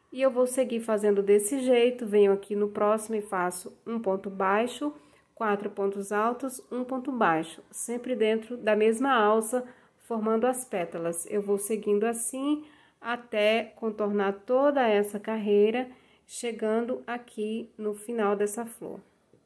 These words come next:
Cheguei aqui nessa última alça, onde fiz a última pétala. Agora, eu vou laçar aqui,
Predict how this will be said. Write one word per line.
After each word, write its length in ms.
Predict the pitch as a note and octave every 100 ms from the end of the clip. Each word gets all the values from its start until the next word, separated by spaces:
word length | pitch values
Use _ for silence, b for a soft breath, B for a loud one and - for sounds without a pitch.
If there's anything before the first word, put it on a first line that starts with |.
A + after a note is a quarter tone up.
| _ _ _ _ _ _ _ _ _ _ _ _ _ _ _ _ _
Cheguei 440 | - C#4 B3 C4
aqui 200 | A#3+ A#3+
nessa 300 | G#3+ G#3+ A3
última 440 | G#3+ A3 - G#3+
alça, 400 | F#3 F#3+ A#3 A#3
onde 200 | A#3+ G#3+
fiz 300 | G#3 - G#3
a 60 | G3
última 380 | F#3+ G3 G#3 G3
pétala. 720 | G3 F3+ F3 F3 G#3+ B3 B3+ b b b b b b
Agora, 640 | G#3+ G#3 G3 G#3 G#3+ A3+ A3+
eu 200 | G#3+ G#3
vou 360 | G3+ G#3 F#3 F3+
laçar 680 | F#3 G#3 A#3 - G#3+ F#3
aqui, 640 | F#3 - - G#3 A#3+ D4